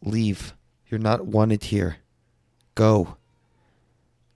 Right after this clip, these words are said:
I got all these rooms in this apartment. You choose to annoy me right now while I'm trying to be quiet. Thank you. Leave. Get off my lawn, cat.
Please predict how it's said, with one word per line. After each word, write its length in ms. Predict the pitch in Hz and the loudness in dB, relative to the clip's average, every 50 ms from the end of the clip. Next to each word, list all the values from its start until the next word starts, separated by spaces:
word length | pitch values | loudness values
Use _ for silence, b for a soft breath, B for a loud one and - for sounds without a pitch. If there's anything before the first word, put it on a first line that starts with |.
| _ _ _ _ _ _ _ _ _ _ | _ _ _ _ _ _ _ _ _ _
I 60 | - 110 | -4 -2
got 120 | 113 - | -2 2
all 160 | - 123 135 | 2 2 4
these 240 | 147 160 160 135 120 | 4 4 2 0 0
rooms 360 | 123 135 143 135 135 120 101 | 0 0 0 0 -2 -2 -4
in 80 | 107 110 | -4 -4
this 160 | 107 - - | -2 -2 -4
apartment. 560 | 110 - - - 113 113 - - 95 95 82 - | -6 -6 -6 -4 -4 -4 -6 -6 -8 -8 -8 -8
You 160 | 113 101 98 | -8 -10 -8
choose 380 | - - - - 123 117 110 | -8 -6 -4 -4 -4 -4 -2
to 100 | - 113 | -2 0
annoy 380 | 110 101 101 101 104 104 104 101 | 0 0 2 0 2 2 2 0
me 260 | 98 90 80 87 85 - - | -2 -4 -6 -8 -10 -10 -10
right 240 | - 95 98 107 165 | -6 -4 -4 -4 -4
now 380 | 156 110 98 92 80 80 - _ b b b b b b b b b b b b b b b _ _ | -4 -4 -4 -4 -6 -10 -14 _ b b b b b b b b b b b b b b b _ _
while 480 | - - 101 104 104 104 101 101 - _ - | -4 -2 0 0 0 0 -2 -4 -8 _ -8
I'm 140 | - 95 92 | -8 -8 -6
trying 320 | - - - 107 101 101 98 | -6 -6 -4 -2 -2 -2 -2
to 80 | 98 | -4
be 140 | 92 98 90 | -4 -6 -8
quiet. 640 | - - - - - 92 90 82 - - - - - _ _ _ _ _ _ _ _ _ _ _ _ _ _ _ _ _ _ _ _ _ _ _ | -8 -10 -14 -10 -10 -8 -8 -10 -10 -14 -16 -20 -20 _ _ _ _ _ _ _ _ _ _ _ _ _ _ _ _ _ _ _ _ _ _ _
Thank 320 | - 113 110 110 104 - - | -4 -2 -2 -2 -2 -4 -4
you. 260 | 101 92 85 80 - _ - - _ _ - | -4 -4 -4 -6 -10 _ -20 -20 _ _ -12
Leave. 460 | - 101 104 104 107 98 87 - - - _ _ _ _ _ _ _ _ _ _ _ _ _ _ _ _ _ _ _ _ _ _ _ _ _ _ _ _ _ - - | -8 -6 -4 -4 -4 -4 -6 -10 -16 -20 _ _ _ _ _ _ _ _ _ _ _ _ _ _ _ _ _ _ _ _ _ _ _ _ _ _ _ _ _ -12 -6
Get 160 | - 131 127 | -2 0 0
off 280 | 135 135 135 131 - - | 2 2 0 0 -2 -2
my 200 | 127 123 127 135 | 0 0 2 2
lawn, 480 | 135 143 147 151 165 180 180 175 170 | 2 2 2 4 4 4 4 2 0
cat. 640 | - - 98 113 123 123 135 143 143 - _ - - | -2 -4 -4 -4 -4 -2 -2 -2 -4 -4 _ -10 -14